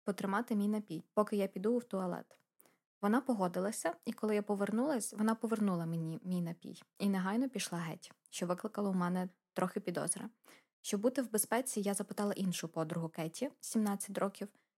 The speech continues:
яка була неподалік, чи вони бачили, що щось трапилось з моїм напоєм. І вона відповіла, що ні, тож я вирішила, що все гаразд, і допила свій напій.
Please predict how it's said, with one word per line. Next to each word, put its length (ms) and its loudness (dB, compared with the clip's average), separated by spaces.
яка 160 0
була 220 2
неподалік, 680 0
чи 160 -6
вони 180 4
бачили, 440 0
що 160 -4
щось 280 -4
трапилось 500 -2
з 40 -2
моїм 240 2
напоєм. 460 -4
І 60 0
вона 200 4
відповіла, 420 0
що 220 -4
ні, 200 2
тож 200 -4
я 80 2
вирішила, 460 -2
що 160 -8
все 160 -2
гаразд, 500 -6
і 60 0
допила 360 -2
свій 200 -6
напій. 340 -8